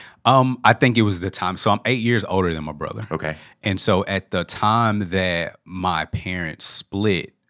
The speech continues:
Speaker 1: I was probably a sophomore, junior in high school. And so I had already kind of started kind of, like, this trend of just being very aspirational, very involved.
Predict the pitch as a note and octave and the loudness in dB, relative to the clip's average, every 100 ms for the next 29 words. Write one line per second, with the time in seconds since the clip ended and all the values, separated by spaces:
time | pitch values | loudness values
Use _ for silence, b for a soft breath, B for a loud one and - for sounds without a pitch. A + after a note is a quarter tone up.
0 | _ - E2+ F#2 F2 E2+ E2 E2 E2+ E2 | _ -6 -2 -2 -4 -4 -6 -6 -6 -8
1 | E2+ - - - F#2 F#2 E2+ E2+ E2 - | -8 -8 -8 -8 -6 -6 -10 -10 -10 -10
2 | - - D#2+ E2 - D#2+ D#2+ D#2+ D#2+ D#2+ | -8 -8 -8 -10 -12 -16 -14 -12 -12 -12
3 | D2 E2 E2 D#2 D2+ - E2+ - B2+ C3 | -12 -12 -12 -12 -14 -12 -8 -6 -2 0
4 | B2+ B2 B B B - G#2 G2+ - A#2 | -2 -6 B B B -4 0 2 2 4
5 | A2 G#2+ - A#2 D3 C3+ G#2 F2 _ _ | 4 2 2 4 4 2 0 -2 _ _
6 | - C#2+ G#2+ A#2+ A#2+ A2 G#2+ G2 - G2 | -12 0 4 6 6 4 0 2 2 2
7 | F#2+ F2+ D#2+ E2 - _ - - - G2 | -4 -4 -8 -12 -16 _ -4 -2 2 2
8 | F#2 F2 D#2+ - E2+ D#2+ D#2 - E2+ - | 2 0 -4 -4 -4 -4 -8 -6 -6 -6
9 | - - E2 D#2+ D2+ D2 D#2 D2+ D2 D2 | -6 -6 -6 -6 -8 -8 -8 -6 -8 -12
10 | - G#1+ A#1 - D#2 E2+ E2 D#2 D#2 E2 | -18 -20 -16 -16 -12 -8 -8 -8 -6 -4
11 | D#2+ D#2+ D#2 D#2+ D2+ - D#2+ G2+ G2 G2+ | -4 -6 -8 -8 -8 -8 -4 -2 -2 -4
12 | F2+ F2 D#2+ F2+ F#2 F2+ E2+ D#2+ D#2 E2+ | -6 -6 -6 -2 -2 -2 -4 -8 -4 0
13 | E2+ E2 E2 E2 E2 - | 2 2 0 -4 -10 -18